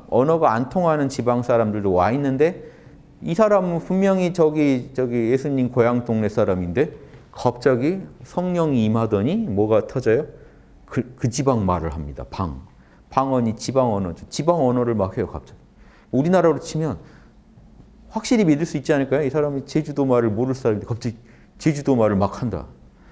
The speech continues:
그러니까 막 이 소리 저 소리 한 게 아니에요. 방언은 지방 언어를 한 거예요. 내가 모르는 외국어가 나온 거예요. 그런데 현장에 있던 그 외국인이 들었는데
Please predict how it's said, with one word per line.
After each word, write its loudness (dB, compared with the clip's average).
그러니까 2
막 -6
이 0
소리 4
저 4
소리 4
한 2
게 4
아니에요. 2
방언은 0
지방 2
언어를 4
한 -2
거예요. 4
내가 4
모르는 2
외국어가 2
나온 -2
거예요. -6
그런데 2
현장에 2
있던 0
그 4
외국인이 2
들었는데 2